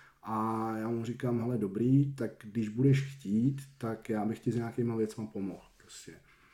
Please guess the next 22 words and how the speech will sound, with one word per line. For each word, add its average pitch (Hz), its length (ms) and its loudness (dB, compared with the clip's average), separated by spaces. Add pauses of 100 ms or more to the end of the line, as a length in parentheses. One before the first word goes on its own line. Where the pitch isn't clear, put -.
(420)
On 113 240 2
navíc 120 640 2
je 117 160 4
ze 113 140 -2
Slovenska, 120 580 0
z 92 60 0
východního 123 440 6
Slovenska, 135 460 6
z - 60 -2
Košic - 580 2 (380)
a 98 240 -6
kdo 95 200 -2
sleduje 113 420 2
tu 123 140 0
scénu, 120 680 0 (300)
a 95 680 -10 (440)
jak 107 200 -8
se 113 100 -6
to 110 100 -6
dneska 107 320 -2
vyvíjí, 110 520 2 (680)
tak 110 300 -2